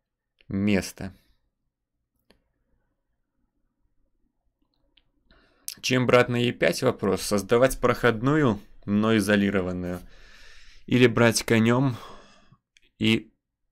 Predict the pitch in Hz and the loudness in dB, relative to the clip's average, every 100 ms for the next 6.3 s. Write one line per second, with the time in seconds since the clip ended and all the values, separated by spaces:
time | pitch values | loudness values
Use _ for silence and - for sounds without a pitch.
0 | _ 107 95 - 104 104 110 - - - | _ -4 -2 -2 2 2 2 -2 -10 0
1 | 107 104 98 98 95 - 95 - - - | 2 2 2 0 0 0 -2 -2 -6 -12
2 | 95 _ _ _ _ _ _ _ _ _ | -14 _ _ _ _ _ _ _ _ _
3 | _ _ _ _ _ _ _ _ _ _ | _ _ _ _ _ _ _ _ _ _
4 | - 104 98 95 101 117 127 113 - 104 | 0 2 2 2 2 0 -2 -4 -4 -2
5 | 113 110 107 104 104 101 95 - 165 185 | -2 -2 -2 -2 -4 -4 -8 -6 -4 -4
6 | - - | -6 -10